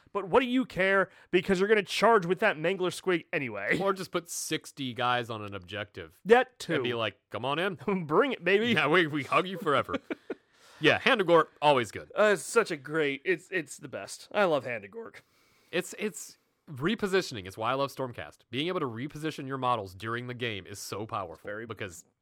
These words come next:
Speaker 2: your opponent will almost always, if they're not prepared for it,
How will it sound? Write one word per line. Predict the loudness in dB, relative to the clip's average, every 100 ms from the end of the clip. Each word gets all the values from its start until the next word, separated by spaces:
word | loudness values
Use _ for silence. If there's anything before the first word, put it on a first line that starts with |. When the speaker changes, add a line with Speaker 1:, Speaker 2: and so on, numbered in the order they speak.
| _
Speaker 2:
your | -12 -4 -4
opponent | 0 -2 -2
will | -6
almost | -6 -2 -2 -2
always, | -2 0 0 -4
if | -8
they're | -10 -6
not | -4 -6
prepared | -12 -4 -4 -4
for | -4 -4
it, | -6